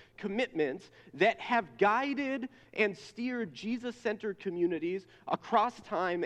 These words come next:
and cultures. And today we're gonna be invited into the practice of serving. So, uh, as many of you will know, a couple weeks back, we had our one and only annual National Day of Service, Martin Luther King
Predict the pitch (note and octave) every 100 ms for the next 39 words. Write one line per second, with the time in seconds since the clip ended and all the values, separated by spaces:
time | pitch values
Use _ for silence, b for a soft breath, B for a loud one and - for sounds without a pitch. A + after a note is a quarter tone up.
0 | - D#3 D3+ - G#3 F#3+ - - - _
1 | b b E3 F#3+ B3 B3+ D#4+ D4 A#3 A#3+
2 | G#3+ G#3+ G3+ F3 G#3 A#3 F#3+ F3 C#3 F3
3 | D#3+ - E3 C#3+ - B2+ - - A#2+ B2
4 | A#2+ - - - G#3 C#3 F#2+ - _ _
5 | _ _ _ _ _ _ B B - B3+
6 | A3+ A3 A3+ A3+ G3+ D4 D4 A#3 A#3 G3+
7 | F3 E3+ F3+ A#3 - F3+ - C4+ B3+ A3+
8 | G3 - F#3 G3 G3 G3+ A3 G#3 - F#3+
9 | F3+ E3 A#3 C4+ C4+ C#4 B B - G3
10 | G3 - - C4+ C#4+ A3 F3 F3+ - G#3+
11 | C4 C4 C4+ C4 A3 G3 G3+ G#3 G#3 G3
12 | F3+ D#3+ E3 F3+ F3 - D#3+ D#3+ - -
13 | - D3+ G2 F2 - D#3 G3 G#3+ G3+ G3
14 | F#3 - F#3+ E3+